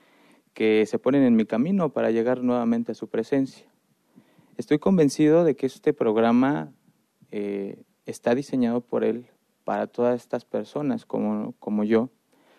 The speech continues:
que nos cuesta un poquito más de trabajo llegar a, a esa comprensión del plan que tiene Él para nosotros. Estoy convencido de que a través de estos pasos, realmente llevándolos a cabo día a día,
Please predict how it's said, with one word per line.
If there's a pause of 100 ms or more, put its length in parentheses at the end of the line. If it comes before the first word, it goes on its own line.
(280)
que
nos
cuesta
un
poquito
más
de
trabajo (500)
llegar
a, (1120)
a
esa
comprensión
del
plan
que
tiene
Él
para
nosotros. (800)
Estoy
convencido
de
que
a
través
de
estos
pasos, (960)
realmente (220)
llevándolos
a
cabo
día
a
día,